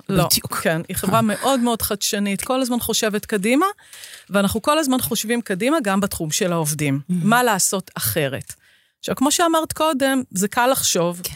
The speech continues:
Speaker 1: זה קשה לבצע, כי אם זה היה קל, אז למה כולם לא מחקים אותנו מיד?
Speaker 2: מהמם.
Speaker 1: אה, התחלנו עוד הרבה לפני הקורונה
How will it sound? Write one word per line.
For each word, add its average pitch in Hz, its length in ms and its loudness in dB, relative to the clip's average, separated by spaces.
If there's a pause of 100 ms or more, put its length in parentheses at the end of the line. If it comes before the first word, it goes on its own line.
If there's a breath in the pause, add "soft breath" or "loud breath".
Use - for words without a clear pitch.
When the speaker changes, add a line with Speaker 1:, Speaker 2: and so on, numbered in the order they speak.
Speaker 1:
זה 196 160 -2
קשה 240 280 2
לבצע, 208 560 0
כי 214 140 -4
אם 226 60 0
זה - 80 -2
היה 208 100 2
קל, 185 220 -2
אז 175 120 -4
למה 214 160 0
כולם 185 380 2
לא 185 200 2
מחקים 185 440 -2
אותנו 196 320 0
מיד? 170 420 0
Speaker 2:
מהמם. 190 260 -6 (680 loud breath)
Speaker 1:
אה, 202 60 4 (640)
התחלנו 370 760 2
עוד 202 220 2
הרבה 190 380 0 (180)
לפני 247 920 0
הקורונה 185 580 0